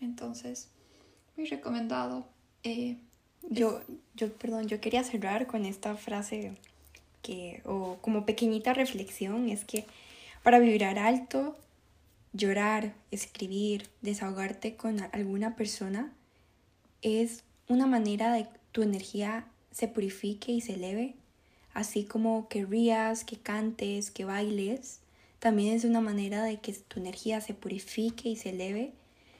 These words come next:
Speaker 2: eh, y también que, que pidas y que te pides, te pides perdón a ti misma,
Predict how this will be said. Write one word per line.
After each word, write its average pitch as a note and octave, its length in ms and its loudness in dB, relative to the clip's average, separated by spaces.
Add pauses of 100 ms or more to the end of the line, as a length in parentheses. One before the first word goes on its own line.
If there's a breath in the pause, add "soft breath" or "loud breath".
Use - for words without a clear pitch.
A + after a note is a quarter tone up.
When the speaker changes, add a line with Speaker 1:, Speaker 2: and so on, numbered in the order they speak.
(360 soft breath)
Speaker 2:
eh, G3+ 380 0
y A3+ 120 2
también A3+ 640 2 (520)
que, A#3+ 600 2 (1300)
que A#3 140 6
pidas A#3 600 4
y A3+ 100 -2
que G#3+ 140 -2
te - 200 -6 (380)
pides, C4+ 640 0 (260)
te G#3 100 -4
pides A3 260 -2
perdón G3+ 480 -4
a G3 120 -6
ti G3+ 100 -4
misma, G3 500 -4